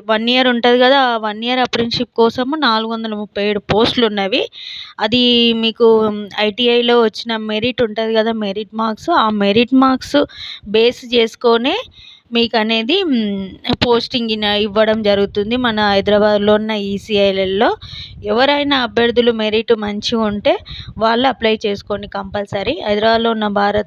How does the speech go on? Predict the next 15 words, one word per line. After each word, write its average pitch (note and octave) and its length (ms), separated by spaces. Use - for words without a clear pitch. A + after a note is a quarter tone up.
ప్రభుత్వ G#3 460
రంగ G#3 340
సంస్థ G#3 420
అయిన G3+ 240
Electronic A3 580
Corporation G#3+ 560
of A3 120
India G3+ 320
Limited G#3 460
నుండి A#3 220
నాలుగు A3 300
వందల A3 160
ముప్పై A3 280
ఏడు A3 120
ట్రేడ్ A3+ 520